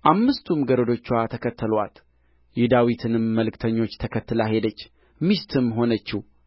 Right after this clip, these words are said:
ዳዊትም ደግሞ ኢይዝራኤላዊቱን አኪናሆምን ወሰደ፣ ሁለቱም ሚስቶች ሆኑለት።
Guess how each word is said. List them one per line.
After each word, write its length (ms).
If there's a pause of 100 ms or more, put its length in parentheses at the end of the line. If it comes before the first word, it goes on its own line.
(680)
ዳዊትም 520
ደግሞ 280 (960)
ኢይዝራኤላዊቱን 880 (1500)
አኪናሆምን 680
ወሰደ፣ 400 (460)
ሁለቱም 440
ሚስቶች 420
ሆኑለት። 500